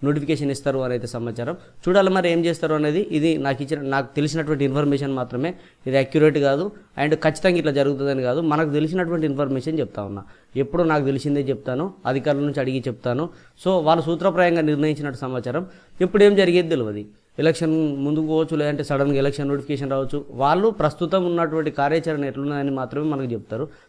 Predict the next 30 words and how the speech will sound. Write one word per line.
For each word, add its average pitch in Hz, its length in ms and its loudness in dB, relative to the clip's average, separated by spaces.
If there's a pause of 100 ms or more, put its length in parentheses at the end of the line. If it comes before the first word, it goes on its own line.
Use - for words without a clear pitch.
(120)
So, 165 60 0
ఇది 151 160 4
ఒకటి. 120 340 -2 (340)
And 185 160 4
గురుకులకు 180 320 2
సంబంధించింది 190 600 2
ఎక్కడ 165 220 4
ఆగిందనే 165 360 4
విషయం 151 340 -2
గురించి 143 200 -4
తెలుసుకున్నట్లయితే, 131 800 -4 (340)
గురుకులకు 170 360 2
సంబంధించింది 170 760 0 (140)
హైకోర్టు 151 360 2
కేసు 156 300 0
వల్ల 147 220 2
ఆగింది. 139 340 2
హారిజాంటల్ 139 560 0
రిజర్వేషన్ 139 460 0
ఇంప్లిమెంట్ 139 400 -2
చేయడం 131 320 -2
కోసము 127 500 -4 (460)
గురుకుల 139 440 2
బోర్డు 151 520 4 (200)
ఎదురు 151 220 2
చూస్తున్నది. 143 600 -2 (120)
హైకోర్టులో 170 400 4
పిటిషన్ 160 360 0
వేసినటువంటి 139 680 0
అభ్యర్థులు 143 640 0